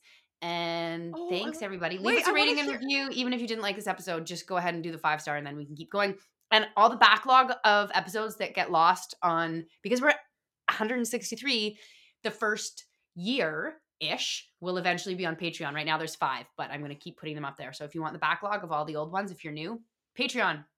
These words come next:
Speaker 2: I wanna
Speaker 1: Patreon link
Speaker 2: hear
Speaker 1: is in the
Speaker 2: about,
Speaker 1: Instagram as well.
Speaker 2: I wanna hear about, um, oh my God, the fucking Patreon. We gotta do more content for that. Uh, I wanna know about Baker's pooing in the toilet.
Speaker 1: He's not.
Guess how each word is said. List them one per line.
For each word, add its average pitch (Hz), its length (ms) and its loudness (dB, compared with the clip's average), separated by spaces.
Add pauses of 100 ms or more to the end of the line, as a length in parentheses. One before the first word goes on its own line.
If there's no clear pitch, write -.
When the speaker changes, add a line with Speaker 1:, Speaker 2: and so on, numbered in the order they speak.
(200)
Speaker 2:
I 247 80 0
wanna 311 220 2
Speaker 1:
Patreon - 40 0
link 214 120 0
Speaker 2:
hear 202 80 0
Speaker 1:
is 196 60 -2
in 196 80 2
the 202 60 -6
Speaker 2:
about, 202 120 -6
Speaker 1:
Instagram 190 180 0
as 180 80 -6
well. 175 240 0 (200)
Speaker 2:
I 392 100 -2
wanna 392 220 -2 (140)
hear 403 200 -4 (100)
about, 359 500 -2 (100)
um, 262 560 -10 (540)
oh 247 80 -18
my 208 100 -14
God, 196 100 -10
the 202 40 -18
fucking 208 240 -18
Patreon. 190 520 -16
We 175 80 -18
gotta 180 140 -8
do 202 80 -14
more 190 120 -12
content 190 400 -16
for 202 60 -18
that. 190 320 -14
Uh, 214 260 0 (1500)
I 233 100 -12
wanna 226 280 -14
know 220 500 -12
about 196 460 -14
Baker's 190 720 -18 (1040)
pooing 214 200 -14
in 196 40 -18
the 190 80 -16
toilet. - 320 -18 (1600)
Speaker 1:
He's 175 220 -12
not. 113 460 -14